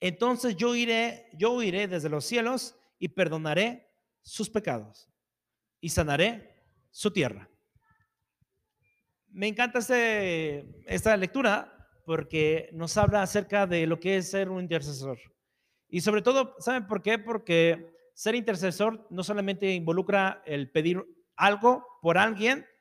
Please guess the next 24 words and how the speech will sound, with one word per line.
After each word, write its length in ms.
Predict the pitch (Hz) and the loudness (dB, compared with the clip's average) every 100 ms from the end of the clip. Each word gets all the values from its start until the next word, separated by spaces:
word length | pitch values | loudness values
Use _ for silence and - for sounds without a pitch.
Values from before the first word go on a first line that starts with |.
| _ _ | _ _
sino 300 | - 165 156 | -8 -6 -4
también 640 | 147 156 175 202 208 208 _ | -4 0 2 2 -2 -10 _
que 80 | 175 | 2
haya 220 | 175 185 | 4 2
una 220 | 185 185 | 2 0
corrección. 560 | 165 139 139 135 113 104 _ _ _ _ | 0 0 0 -2 -4 -8 _ _ _ _
¿Qué 120 | - 196 | -4 4
quiere 180 | 233 | 6
decir 180 | 214 226 | 6 4
una 140 | 226 226 | 4 6
corrección? 640 | 196 190 240 262 262 - _ _ _ | 4 6 4 4 2 -8 _ _ _
De 140 | 151 | 0
hacer 200 | 156 196 | 4 4
bien 140 | 185 185 | 4 0
las 120 | 160 | 4
cosas. 560 | 220 - - - - _ _ _ _ _ _ _ _ | 4 4 -2 -8 -16 _ _ _ _ _ _ _ _
Porque 200 | 175 202 | 0 2
muchas 260 | 233 262 | 6 6
veces 320 | 247 254 269 247 | 8 6 6 4
hemos 220 | 254 254 | 4 4
logrado 760 | 208 214 247 214 247 247 - - | 6 6 6 4 2 -4 -14 -2
que 800 | 156 156 160 156 156 160 - - | 2 4 4 2 0 -4 -12 -4
la 240 | 165 156 | -4 -2
persona 680 | 165 - 226 208 208 240 | -4 0 0 2 2 0